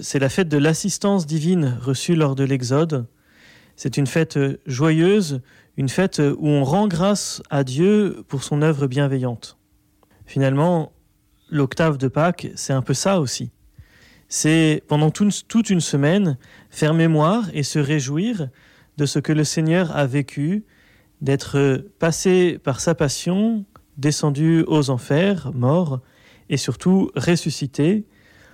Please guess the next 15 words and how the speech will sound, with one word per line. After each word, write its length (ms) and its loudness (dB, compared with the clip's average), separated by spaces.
ouvrant 300 2
par 200 0
là 380 2
pour 220 -6
toute 380 -2
la 80 4
création 680 0
les 140 2
portes 360 -2
de 120 -2
la 180 2
vie 160 0
éternelle 500 0
avec 300 0
Dieu. 260 -2